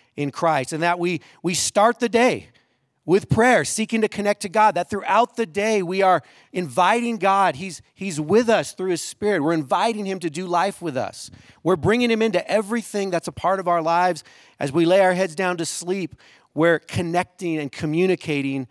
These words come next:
with our God. We abide in Christ. There's probably nothing more important than that. Uh, you know, as, uh, w-, one of our sons, Sam, I, I mentioned him earlier that he's on the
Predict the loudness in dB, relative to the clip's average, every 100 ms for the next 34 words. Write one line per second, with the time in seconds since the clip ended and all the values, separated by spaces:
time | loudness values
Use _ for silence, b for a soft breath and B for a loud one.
0 | b b b b 0 2 2 0 -4 -4
1 | -4 -4 -2 -2 0 0 0 0 -2 0
2 | 0 -2 -2 2 2 2 0 0 0 -4
3 | -4 b b b 2 4 4 2 2 2
4 | 2 0 -6 b b b b -4 0 2
5 | 0 -2 -8 -20 b b b b b b
6 | 2 2 0 4 4 4 2 0 2 4
7 | 2 0 -12 -10 -2 2 4 2 0 -2
8 | -2 -2 0 0 0 0 -2 -4 -4 -6
9 | -6 -4 -4 -4 -2 0 0 0 -2 -4
10 | -6 -6 -4 -4 -6 -6